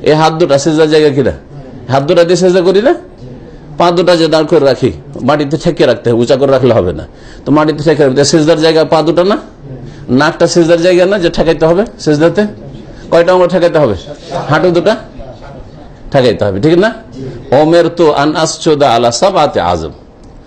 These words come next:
আমি আদিষ্ট হয়েছি যে সাতটি হাড়ের ওপর, হাড্ডির ওপর যেন আমি কি করি? সেজদা করি। তাহলে সাতটি হাড্ডি হচ্ছে সেজদার স্থান, হ্যাঁ?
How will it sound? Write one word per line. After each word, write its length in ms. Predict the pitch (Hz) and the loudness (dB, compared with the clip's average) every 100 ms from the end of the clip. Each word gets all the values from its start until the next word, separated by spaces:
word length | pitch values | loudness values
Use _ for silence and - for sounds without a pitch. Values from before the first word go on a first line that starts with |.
| - - - | -20 -20 -8
আমি 260 | - 135 147 | -2 0 2
আদিষ্ট 460 | 127 131 185 - 190 | 2 2 2 0 2
হয়েছি 400 | 170 156 151 131 | 2 2 0 0
যে 140 | 123 | 0
সাতটি 680 | - 156 139 151 165 202 247 - - - - | 0 0 -2 -2 0 0 0 -8 -20 -20 -16
হাড়ের 440 | 92 117 123 156 156 | -4 0 4 4 4
ওপর, 320 | 139 135 127 | 2 2 2
হাড্ডির 400 | 127 123 135 151 | 2 -2 0 0
ওপর 180 | 147 143 | 0 0
যেন 180 | 139 | 0
আমি 180 | 135 160 | 2 2
কি 100 | 175 | 0
করি? 340 | 151 156 294 - - - - - | 2 2 2 -2 -12 -20 -18 -6
সেজদা 340 | - 156 143 | 0 2 2
করি। 120 | 131 | 2
তাহলে 160 | 120 131 | 0 -2
সাতটি 960 | - 165 165 175 - - 185 160 123 101 | -2 0 0 0 -4 -6 0 2 2 0
হাড্ডি 500 | 131 135 123 151 170 | 0 -2 -2 0 2
হচ্ছে 440 | 170 - 196 226 - - - - - - - - - - | 2 0 0 0 -2 -14 -20 -20 -20 -20 -20 -20 -20 -10
সেজদার 480 | - 165 165 170 156 | -2 0 2 2 2
স্থান, 340 | 147 - 95 71 - - - - - | -2 -4 -6 -8 -14 -20 -20 -14 -2
হ্যাঁ? 200 | 139 | 0